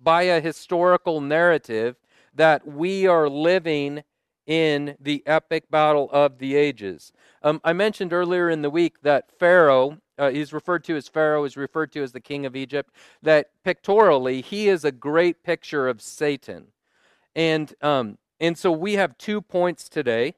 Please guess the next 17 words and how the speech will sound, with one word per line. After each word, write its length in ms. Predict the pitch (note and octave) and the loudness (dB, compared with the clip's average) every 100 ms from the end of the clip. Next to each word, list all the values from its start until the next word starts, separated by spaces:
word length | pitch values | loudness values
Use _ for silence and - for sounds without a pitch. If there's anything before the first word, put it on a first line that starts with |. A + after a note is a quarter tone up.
| _ | _
in 180 | D#3 D3+ | -4 -2
the 80 | C#3+ | 0
message. 600 | D3 D3+ C3 C3+ - - _ _ _ _ _ _ - | 0 0 -2 -6 -8 -20 _ _ _ _ _ _ -2
Uh, 140 | C#3 | -2
point 260 | - F#3 F3+ | 2 0 0
number 240 | F#3+ F#3 | 0 0
one 320 | D3+ D#3 F3+ | 0 0 0
is 140 | F#3 C#3 | -2 -6
Satan's 400 | F3+ E3+ D3+ C3 | -4 -4 -4 -12
strategy, 760 | - C#3+ D3 E3 E3 F#3+ G#3+ - _ _ _ | -4 0 2 0 -4 -6 -8 -14 _ _ _
and 180 | D#3 D3 | -6 -2
point 220 | F#3 F3 | -2 2
number 200 | F3 E3 | 0 0
two 320 | - F#3 F3+ | -4 -2 0
is 140 | E3+ B2+ | -2 -2
God's 400 | D3 D3+ C#3+ A#2 | 0 0 0 -4
dominance. 800 | C3 C3+ C3 G2+ E2+ - - | -4 -2 -4 -6 -10 -16 -20